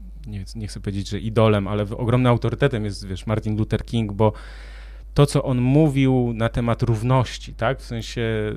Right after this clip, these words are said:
Bill Russell uży-, użył takiego jednego słowa, w sensie respekt, czyli szacunek, tak? Respekt, szacunek, tak? Że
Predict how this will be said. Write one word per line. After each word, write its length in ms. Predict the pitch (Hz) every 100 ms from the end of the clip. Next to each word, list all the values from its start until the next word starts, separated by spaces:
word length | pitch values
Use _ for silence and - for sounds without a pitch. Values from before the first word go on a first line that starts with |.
| 104
Bill 240 | 110 147 135
Russell 500 | 139 143 143 127 123
uży-, 400 | 123 123 123 117
użył 260 | 131 120 120
takiego 320 | 117 127 120
jednego 300 | 117 123 123
słowa, 380 | - 135 123 120
w 40 |
sensie 400 | - 120 - 123 120 117 113 110 113 - - - - -
respekt, 600 | 131 131 - - - - -
czyli 180 | 120 110
szacunek, 580 | 123 - 120 - -
tak? 260 | - 110 113
Respekt, 600 | 104 - 127 139 - -
szacunek, 540 | - 131 - 120 98
tak? 180 | - 127
Że 140 | 117